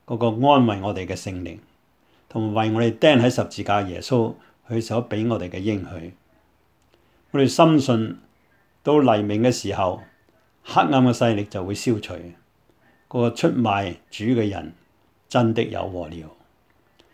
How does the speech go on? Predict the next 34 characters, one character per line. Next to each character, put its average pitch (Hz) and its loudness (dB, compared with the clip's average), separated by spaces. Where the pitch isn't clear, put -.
喺 120 -4
呢 139 6
一 151 8
个 113 2
已 117 0
经 156 8
有 110 2
烛 135 -2
光， 110 0
但 117 2
又 117 2
未 113 4
曾 101 -6
有 107 0
黎 98 -2
明 92 -10
嘅 107 -6
时 - -12
候， 87 -6
呢 143 -6
个 131 0
我 113 0
哋 107 -2
叫 113 0
already 131 2
but 107 -4
not 123 2
yet 117 0
嘅 101 -6
时 - -10
候， 85 -12
保 117 0
罗 104 2
话： 85 -6